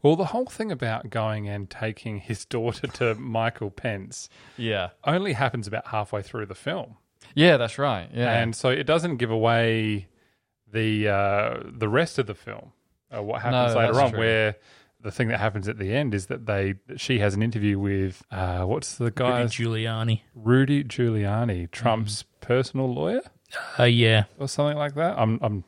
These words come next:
Speaker 1: I'm not au
Speaker 3: Along
Speaker 1: fait with
Speaker 3: those lines.
Speaker 1: politics. But, yeah, I think, you know, didn't give too much away.
Speaker 2: Oh, no, it doesn't give too much away. Before we, uh, get into the meat of this,
Speaker 1: Yes.
Speaker 2: if I may frame my own conversation from this.
Speaker 1: Certainly.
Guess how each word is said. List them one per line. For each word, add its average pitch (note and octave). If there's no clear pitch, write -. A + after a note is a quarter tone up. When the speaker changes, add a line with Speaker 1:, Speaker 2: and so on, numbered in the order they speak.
Speaker 1:
I'm G2
not G#2+
au A2
Speaker 3:
Along B2
Speaker 1:
fait G#2
with G#2+
Speaker 3:
those G2+
lines. G2+
Speaker 1:
politics. G#2+
But, C#3+
yeah, E3+
I G#2+
think, D#3+
you F3
know, E3
didn't D3
give B2+
too C3+
much D#3
away. C#3+
Speaker 2:
Oh, A3+
no, A3
it G#3
doesn't A#3
give D#3
too D3
much C3
away. G#2
Before G3+
we, F3
uh, C3+
get C#3
into C3+
the A#2+
meat B2
of F#2
this, -
Speaker 1:
Yes. G2+
Speaker 2:
if D#3
I F#3
may C3+
frame B2
my A2+
own A#2
conversation F#2
from F#2
this. B1+
Speaker 1:
Certainly. A2+